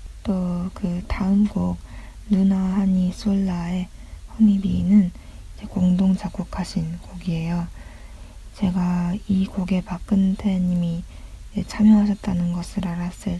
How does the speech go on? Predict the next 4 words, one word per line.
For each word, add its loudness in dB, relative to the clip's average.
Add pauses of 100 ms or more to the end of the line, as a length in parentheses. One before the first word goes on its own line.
(100)
때 -2 (640)
좀 -4 (360)
깜짝 0 (160)
놀랐어요. -4